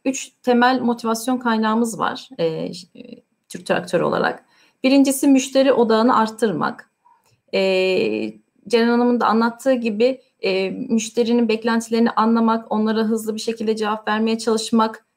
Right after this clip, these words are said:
ve değeri daha erken fazlarda yaratıp onlardan geri bildirim almak çok önemli.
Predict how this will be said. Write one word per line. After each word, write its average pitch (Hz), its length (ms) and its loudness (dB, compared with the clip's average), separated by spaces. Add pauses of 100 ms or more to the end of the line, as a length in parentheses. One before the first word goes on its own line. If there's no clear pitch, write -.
ve 214 300 2
değeri 233 380 6
daha 226 200 4
erken 233 380 2
fazlarda 220 520 0
yaratıp 220 520 -2 (220)
onlardan 214 500 0
geri 214 240 0
bildirim 220 320 -4
almak 233 280 -2
çok 247 200 -6
önemli. 165 460 -4